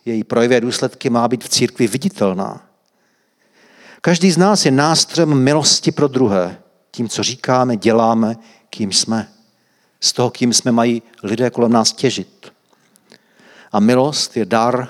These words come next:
věčného života. Tam dvanáct příkladů, ale našli bychom jich v Bibli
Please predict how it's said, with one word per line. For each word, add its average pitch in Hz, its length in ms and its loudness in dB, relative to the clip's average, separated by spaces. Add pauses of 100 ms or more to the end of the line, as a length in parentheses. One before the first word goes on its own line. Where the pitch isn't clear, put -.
(120)
věčného 107 460 -2
života. 92 500 -8 (1120)
Tam 147 200 -4
dvanáct 151 400 0
příkladů, 123 520 0
ale 107 100 4
našli 107 280 -2
bychom 110 240 -4
jich 104 100 0
v 104 40 -14
Bibli 101 460 -2